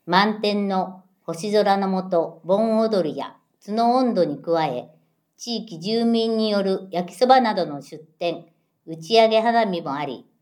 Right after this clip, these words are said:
大にぎわいの一夜となりました。癒しの空間、自分だけの小さな庭園、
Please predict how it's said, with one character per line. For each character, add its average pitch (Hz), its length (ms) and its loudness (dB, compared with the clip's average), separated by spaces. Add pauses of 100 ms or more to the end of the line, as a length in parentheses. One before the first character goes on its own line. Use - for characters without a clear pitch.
(120)
大 208 220 4
に 240 160 0
ぎ 226 160 -2
わ 170 120 2
い 147 120 -4
の 135 280 -8
一 156 260 -8
夜 214 120 2
と 208 140 -6
な 156 100 -6
り 147 140 -10
ま 143 120 -8
し - 140 -20
た。 - 240 -18 (1500)
癒 226 260 8
し - 140 -4
の 247 200 4
空 240 220 2
間、 196 500 0 (200)
自 156 240 4
分 247 280 8
だ 233 140 8
け 233 120 2
の 165 320 2
小 254 240 4
さ 214 160 4
な 147 140 2
庭 160 160 6
園、 156 580 6